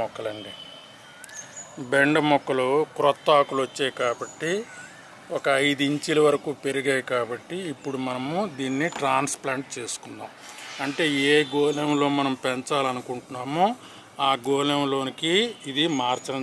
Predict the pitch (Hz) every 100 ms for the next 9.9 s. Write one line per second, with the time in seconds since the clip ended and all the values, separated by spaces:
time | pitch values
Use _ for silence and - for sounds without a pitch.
0 | 120 117 113 135 117 110 104 107 - -
1 | - - - - - - 151 139 135 143
2 | 139 147 151 160 147 147 143 139 135 131
3 | 127 - 139 127 143 220 302 - - -
4 | - 151 139 135 147 208 233 147 123 135
5 | 151 202 269 - - - - - 143 139
6 | 135 185 - 151 147 151 - 156 135 120
7 | 131 117 113 - 131 131 170 139 - 139
8 | - 135 127 135 160 180 - 127 - 170
9 | 247 294 - - - - 135 135